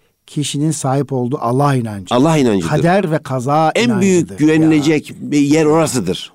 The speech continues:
Speaker 1: On üç buçuk milyon insan
Speaker 2: En,
Speaker 1: etkilendi.
Speaker 2: en önemli müracaat yeri orasıdır.
Speaker 1: Orası. Onlar birinci derece etkilenen. Bizler ikinci derece etkilendik. Elbette ye-, birinci derece yakın veya uzak. Öyle veya böyle irtibat kurduğumuz arkadaşlarımızı, dostlarımızı, yeğenlerimizi kaybettik.
Speaker 2: Evet.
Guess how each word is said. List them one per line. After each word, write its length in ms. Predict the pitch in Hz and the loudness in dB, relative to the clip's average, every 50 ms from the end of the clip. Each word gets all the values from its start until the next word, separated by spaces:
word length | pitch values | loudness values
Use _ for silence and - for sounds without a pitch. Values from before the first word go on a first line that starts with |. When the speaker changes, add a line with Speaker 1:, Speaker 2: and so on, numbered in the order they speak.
| _ _ | _ _
Speaker 1:
On 160 | - 151 175 | -2 0 0
üç 220 | 185 165 - - | 0 0 -4 -8
buçuk 300 | 147 127 - - 165 - | -10 -8 -8 -10 -8 -6
milyon 180 | 135 135 139 147 | -4 -2 0 0
insan 260 | 143 139 127 135 123 | 0 0 -2 -4 -6
Speaker 2:
En, 20 | 117 | -6
Speaker 1:
etkilendi. 500 | 110 - - - 202 247 240 220 202 156 | -8 -8 -4 -2 0 2 2 2 0 -2
Speaker 2:
en 300 | - 147 156 151 170 170 | -4 -4 -2 0 2 4
önemli 240 | 175 170 160 160 156 | 4 4 4 4 4
müracaat 460 | 151 156 156 151 139 147 147 - - | 4 4 2 2 2 0 0 0 2
yeri 140 | 143 135 131 | 2 2 4
orasıdır. 420 | 127 131 151 143 120 135 - - | 4 2 2 0 0 0 0 0
Speaker 1:
Orası. 300 | 135 127 120 - - 104 - _ _ _ _ | 0 -2 -4 -6 -10 -14 -18 _ _ _ _
Onlar 340 | 147 151 170 202 214 185 147 | 0 2 2 2 2 2 2
birinci 320 | 170 165 180 170 165 170 | 2 2 2 2 2 2
derece 220 | 185 180 165 147 147 | 2 2 2 2 0
etkilenen. 520 | 131 - - 123 120 110 107 104 95 - - _ _ _ - | -2 -2 -4 -6 -4 -4 -4 -6 -8 -12 -16 _ _ _ -10
Bizler 260 | 139 143 156 196 196 | -6 -2 0 0 0
ikinci 340 | 185 - - 185 180 175 170 | 0 0 0 -2 0 2 2
derece 280 | 180 170 151 139 139 | 2 2 2 2 0
etkilendik. 640 | 131 123 - - 113 107 101 95 98 90 - _ _ _ _ _ | 0 -2 -2 -6 -6 -6 -6 -8 -10 -12 -14 _ _ _ _ _
Elbette 580 | 139 156 165 175 165 165 165 170 156 147 147 143 - - | -4 -2 0 0 0 -2 -2 -2 0 0 0 -2 -6 -6
ye-, 220 | 139 135 139 127 | -4 -2 -2 0
birinci 280 | 135 156 151 156 147 151 | 0 0 0 0 0 0
derece 120 | 151 135 | 0 2
yakın 380 | 135 143 139 139 - 156 151 143 | 0 0 0 -2 -4 -4 -2 -2
veya 200 | 135 131 139 147 | 0 0 -2 -2
uzak. 320 | - 147 123 135 123 113 - _ _ _ _ - _ _ _ _ _ | -2 -2 -2 -2 -4 -4 -8 _ _ _ _ -20 _ _ _ _ _
Öyle 240 | 147 151 160 175 165 | 0 2 2 2 2
veya 220 | 156 151 143 135 | 2 0 0 0
böyle 200 | 135 127 131 151 156 156 - _ _ | 0 0 0 0 -2 -4 -6 _ _
irtibat 400 | 147 135 139 - 143 160 160 156 | -8 -6 -6 -4 -4 -2 -4 -4
kurduğumuz 440 | - 131 135 123 135 135 135 151 143 | -6 -10 -8 -6 -4 -2 -2 -2 0
arkadaşlarımızı, 840 | 151 135 123 - 139 127 131 127 - - 139 120 123 123 127 131 131 | -2 -2 -2 -4 -4 -4 -4 -4 -4 -4 -6 -4 -4 -4 -4 -2 -2
dostlarımızı, 680 | 143 131 120 - - 131 123 113 120 135 151 151 151 139 135 | -2 -2 -2 -4 -4 -4 -4 -4 -2 -2 -2 -4 -4 -4 -2
yeğenlerimizi 600 | 147 143 139 131 127 120 120 117 117 123 147 147 | -2 0 0 0 0 0 0 -2 -2 -4 -4 -4
kaybettik. 560 | - 139 135 127 120 117 101 - - 101 - - | -4 -2 -2 -2 -2 -4 -6 -8 -14 -6 -2 0
Speaker 2:
Evet. 220 | 123 113 87 76 | 0 2 0 -2